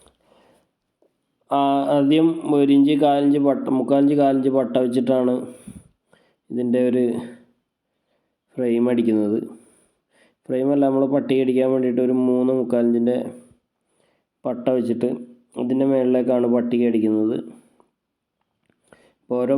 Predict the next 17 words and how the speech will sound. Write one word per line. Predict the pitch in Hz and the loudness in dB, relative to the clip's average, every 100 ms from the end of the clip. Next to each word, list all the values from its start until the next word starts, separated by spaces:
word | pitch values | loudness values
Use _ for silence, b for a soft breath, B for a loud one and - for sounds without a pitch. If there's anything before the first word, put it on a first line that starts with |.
| 147 | 2
ഭാഗത്തും | 147 143 143 160 160 | 0 0 -2 -4 -4
ഇതിനനുസരിച്ചാണ്, | 135 135 131 120 127 123 135 123 120 120 117 | -2 0 0 -2 -2 -2 -2 -2 -4 -6 -6
അതിൻ്റെ | 117 120 120 | -2 0 0
വീതിക്കനുസരിച്ച് | 123 117 117 127 120 120 120 120 | 0 0 -2 -2 -2 -2 0 -2
ഈക്വലായിട്ട് | 120 117 113 113 117 | 0 -2 -2 -2 -4
വെച്ചിട്ടാണ് | 110 110 113 110 113 113 | -4 -4 -4 -4 -6 -6
അടിക്കുന്നത്. | 101 101 101 98 - - _ _ _ _ _ _ _ _ _ _ - | -6 -6 -6 -6 -8 -12 _ _ _ _ _ _ _ _ _ _ -6
അതിന് | 123 135 139 | -4 -2 0
ഡ്രിൽ | 139 127 127 | 0 2 2
ചെയ്തിട്ട് | 127 127 120 135 135 131 - | 2 0 -2 -2 -4 -4 -4
കമ്പിയോ | 123 117 113 123 120 | -2 0 0 0 0
അല്ലെങ്കിൽ | 117 120 120 113 | 0 -2 -2 -2
ബോൾട്ടൊക്കെ | 117 110 113 120 | -2 -2 -2 -2
അടിച്ചിട്ടാണ് | 113 117 117 117 113 | -2 -4 -2 -2 -2
ചെയ്യാൻ | 113 110 110 | -2 -2 0
വേണ്ടി | 113 107 | -2 -2
ഉദ്ദേശിക്കുന്നത്. | 110 107 - - 101 104 | -4 -6 -8 -10 -8 -6